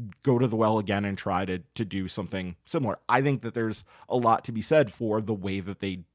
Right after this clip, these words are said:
they go about building teams through depth, and that, that has been really the, the key hallmark of the David Stearns era. So I, I wouldn't get down on them for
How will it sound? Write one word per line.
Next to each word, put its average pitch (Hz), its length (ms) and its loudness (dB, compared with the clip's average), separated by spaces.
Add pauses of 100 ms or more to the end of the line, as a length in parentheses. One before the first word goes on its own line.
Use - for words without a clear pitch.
(120)
they 101 280 -4 (360)
go 110 200 2
about 95 280 -4
building 95 360 -4
teams 104 500 -4 (420)
through 123 240 -4
depth, - 380 2 (260)
and 117 220 0
that, 113 220 0
that 110 200 2
has 110 180 2
been 104 280 -2
really 104 500 0
the, 107 400 -4 (460)
the 127 100 -2
key 190 260 -4
hallmark 135 500 2
of 107 100 -2
the 107 80 -8
David 104 260 -2
Stearns 110 300 -4
era. 120 320 -2 (340)
So 120 380 4
I, 117 180 4 (220)
I 123 80 6
wouldn't 120 320 0
get 110 320 -2
down 120 320 0
on 104 180 0
them 98 220 -4
for 110 500 0